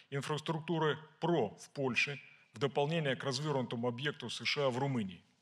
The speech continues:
Все озабоченности, связанные с возможным размещением на этих базах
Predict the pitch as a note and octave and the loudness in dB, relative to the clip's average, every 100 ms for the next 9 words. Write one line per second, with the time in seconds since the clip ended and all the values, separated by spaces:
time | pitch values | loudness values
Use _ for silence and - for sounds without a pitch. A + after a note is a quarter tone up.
0 | _ _ - _ - E3 E3 E3 D#3+ E3 | _ _ -20 _ -2 4 4 4 2 0
1 | - C3+ A#2+ C3 - E3 D3+ B2+ A#2+ A2 | 2 0 -2 -2 -2 2 2 2 -2 -4
2 | - - - - C#3 D3+ E3+ D#3+ C3 B2 | -8 -20 -14 -6 0 2 4 2 2 0
3 | B2+ D3 D3 E3 C3 A#2 C3+ B2+ A#2+ C#3 | 0 0 0 0 0 0 -2 -4 -6 2
4 | D3 A#2 G#2+ | 2 2 -8